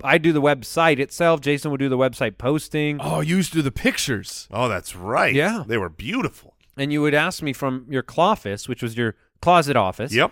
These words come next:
Speaker 3: We took the door off the closet.
Speaker 1: Yeah.
Speaker 3: Put a desk in there.
Speaker 1: And you would say, "Hey, do you like this picture or this picture?"
Speaker 3: Mm-hmm.
Speaker 1: And we'd look at it and we'd get it up for the new post. So
Speaker 3: It's called crowdsourcing.
Speaker 1: and then we, we,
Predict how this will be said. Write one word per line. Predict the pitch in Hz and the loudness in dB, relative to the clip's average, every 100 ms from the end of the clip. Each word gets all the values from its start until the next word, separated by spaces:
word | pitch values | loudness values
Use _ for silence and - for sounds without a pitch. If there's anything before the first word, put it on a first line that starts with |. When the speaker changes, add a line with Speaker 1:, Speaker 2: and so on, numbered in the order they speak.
| - | -2
Speaker 3:
We | 117 | -4
took | 110 131 | -4 -4
the | 117 | -6
door | 101 117 151 | -4 0 4
off | 147 156 | 2 0
the | - | -8
closet. | - - 131 113 110 - _ | -8 -2 2 2 0 -8 _
Speaker 1:
Yeah. | 190 254 160 92 - | 0 0 0 -8 -4
Speaker 3:
Put | 120 | -4
a | 123 | -2
desk | 123 123 117 - | -4 -4 -4 -8
in | 107 | -6
there. | 107 104 165 - _ _ - | -4 -4 -6 -10 _ _ -6
Speaker 1:
And | 151 | -2
you | 160 | 0
would | 156 - | -2 -2
say, | 170 | -2
"Hey, | 196 233 | 0 0
do | 170 | 0
you | 175 | 0
like | 170 - | -2 -2
this | 175 | -8
picture | - 190 - 202 | -6 -8 -4 -4
or | 185 | -2
this | 214 | -4
picture?" | - 113 - 85 _ _ 90 | -4 -8 -8 -20 _ _ -16
Speaker 3:
Mm-hmm. | 95 170 - - | -14 -14 -16 -10
Speaker 1:
And | 139 | -8
we'd | 127 | -2
look | 147 160 | -2 0
at | 165 | 0
it | 175 | 0
and | 156 | -2
we'd | 131 | 0
get | 147 | 0
it | 143 | 2
up | 151 139 | 0 -2
for | 143 | -6
the | |
new | 147 143 | -4 -4
post. | - 151 156 | 0 0 0
So | - 147 - _ _ | 0 0 -2 _ _
Speaker 3:
It's | - | -8
called | 147 135 | -6 -4
crowdsourcing. | 190 208 - 85 - 85 - | -6 -6 -8 -16 -16 -20 -6
Speaker 1:
and | 170 185 | -2 0
then | 202 | 2
we, | 202 202 143 - | 2 0 -2 -10
we, | 151 175 | -2 -2